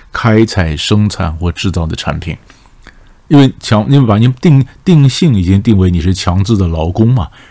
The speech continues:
那基本上是，呃，不人道的、违反劳工权益的，所以我们就，如果买的话，等于助长了这样的一个风气，所以不买。不买呢，所以，那么重点主要禁止新疆的番茄、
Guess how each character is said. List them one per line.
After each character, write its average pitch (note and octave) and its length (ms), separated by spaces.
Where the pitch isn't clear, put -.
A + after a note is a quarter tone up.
那 A#2 140
基 G2+ 160
本 G2+ 220
上 F#2+ 200
是， F2+ 240
呃， F2+ 220
不 - 120
人 G2+ 220
道 G#2+ 200
的、 F#2 240
违 G2 140
反 F2+ 180
劳 F2 180
工 G#2+ 160
权 F2+ 280
益 C3 140
的， E2+ 160
所 - 140
以 - 20
我 E2+ 40
们 E2 80
就， F2+ 160
如 G#2+ 140
果 G#2+ 80
买 E2 260
的 F2 100
话， G#2+ 180
等 F2+ 180
于 G2+ 100
助 E3 260
长 D2+ 260
了 F#2 100
这 A#2+ 140
样 F#2 100
的 E2 80
一 E2 40
个 E2+ 80
风 F#2 220
气， F2+ 260
所 - 120
以 F2+ 40
不 A2+ 160
买。 F2+ 160
不 C3+ 120
买 F#2+ 180
呢， A2 160
所 A2 180
以， G2+ 140
那 A2 100
么 G2 300
重 F#3+ 280
点 D#2 240
主 F2 160
要 F#2 100
禁 G#2 280
止 D#2+ 220
新 G2+ 340
疆 G2+ 260
的 F#2 120
番 A2 420
茄、 E2+ 540